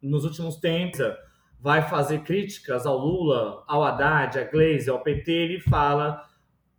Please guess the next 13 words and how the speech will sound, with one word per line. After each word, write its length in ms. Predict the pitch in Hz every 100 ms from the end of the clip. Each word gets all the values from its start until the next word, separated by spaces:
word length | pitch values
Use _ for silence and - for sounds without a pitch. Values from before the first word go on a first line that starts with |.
| _ _ -
L 220 | 160 180
G 100 | 160
B 180 | 165 165
T 440 | 156 170 175 180 -
e 60 |
maconha. 800 | 170 170 - - 131 117 101 95 _ _ _ -
Eu 60 | -
tenho 120 | 190
certeza 880 | 180 254 - - 175 180 185 190 - _
que 60 | 185
essas 200 | 160 160
duas 240 | 196 277
questões 600 | - 208 202 180 185 185